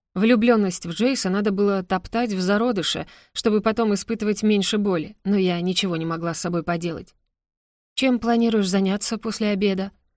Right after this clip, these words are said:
спросила я, чтобы прервать затянувшееся, неловкое молчание. «Шкатулкой», — отозвался супруг, накладывая еду мне и себе из контейнеров во встроенных шкафах.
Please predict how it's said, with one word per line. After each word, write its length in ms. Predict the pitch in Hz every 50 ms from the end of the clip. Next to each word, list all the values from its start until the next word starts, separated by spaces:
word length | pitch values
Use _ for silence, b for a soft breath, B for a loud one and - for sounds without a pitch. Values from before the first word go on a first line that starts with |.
| _ _ -
спросила 500 | - - 214 226 220 - 277 277 269 254
я, 180 | 233 226 220
чтобы 340 | 208 - - 214 202 208 208
прервать 440 | 202 208 214 214 214 214 226 226 196
затянувшееся, 920 | 180 190 185 - 190 185 214 247 247 - - 180 175 175 - - 170 - -
неловкое 540 | 196 214 220 226 240 240 214 - - 220 202
молчание. 600 | 208 208 208 202 - - 180 165 160 180 - - _ _ _ _ _ _ _ _ _ _
«Шкатулкой», — 800 | - - - 214 208 214 247 262 240 - - 151 - - _ _ _ -
отозвался 600 | 170 175 - 165 160 170 175 170 160 - 180 156
супруг, 420 | - 185 175 - 226 240 - -
накладывая 520 | 208 190 175 196 190 185 180 175 175 180
еду 300 | 170 165 170 170 165 180
мне 340 | 175 170 165 180 202 208 185
и 20 | -
себе 420 | - - 175 170 196 220 226 220 B B B B
из 180 | - 196 185 -
контейнеров 640 | - 180 175 165 - 202 220 214 208 202 202 190 -
во 240 | - 190 185 185 170
встроенных 460 | - - - 175 170 170 170 170 -
шкафах. 500 | - - 185 175 - 175 165 - -